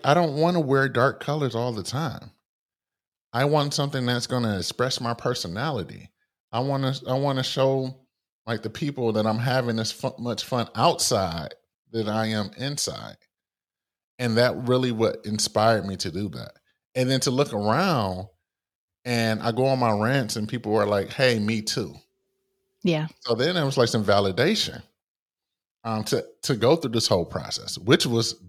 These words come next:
Speaker 1: very hard. Because one of the things you'll understand is that sizing is not consistent across the board, men
Speaker 2: Mm.
Speaker 1: or women.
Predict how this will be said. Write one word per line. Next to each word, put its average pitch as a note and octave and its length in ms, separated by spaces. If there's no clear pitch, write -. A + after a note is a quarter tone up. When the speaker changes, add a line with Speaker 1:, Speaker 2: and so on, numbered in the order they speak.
Speaker 1:
very C#3 300
hard. F#2 440
Because A#2+ 400
one B2 180
of B2 80
the C3 80
things A#2 160
you'll A#2+ 120
understand A2+ 500
is F#2 100
that F#2 320
sizing A#2+ 640
is G2+ 140
not G#2 240
consistent F#2 580
across - 300
the C#2+ 80
board, C2+ 340
men G2 280
Speaker 2:
Mm. F2 120
Speaker 1:
or C#2+ 40
women. B1 280